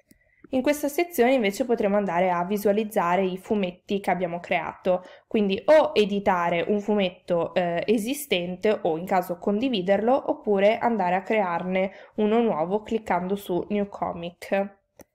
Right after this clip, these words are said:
Editiamo per esempio, eh, un, eh, fumetto creato precedentemente, in quanto comunque la schermata di editing è la stessa anche per quanto riguarda, eh, la creazione di, eh, un nuovo fumetto,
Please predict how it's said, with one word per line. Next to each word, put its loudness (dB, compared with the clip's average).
Editiamo 0
per 0
esempio, 2
eh, 0
un, 0
eh, 0
fumetto -4
creato -2
precedentemente, -4
in 2
quanto 2
comunque 2
la 2
schermata -2
di 0
editing -2
è 0
la 2
stessa -4
anche -6
per -4
quanto -2
riguarda, 0
eh, 0
la 0
creazione 0
di, -2
eh, -2
un 4
nuovo 0
fumetto, -2